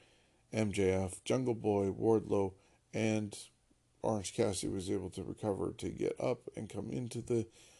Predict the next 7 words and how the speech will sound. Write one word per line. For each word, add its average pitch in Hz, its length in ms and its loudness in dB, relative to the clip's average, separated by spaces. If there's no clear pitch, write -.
match. 117 460 2
M 170 160 8
J 135 160 8
F 127 160 6
got 107 180 4
his 92 200 2
ring, 123 440 2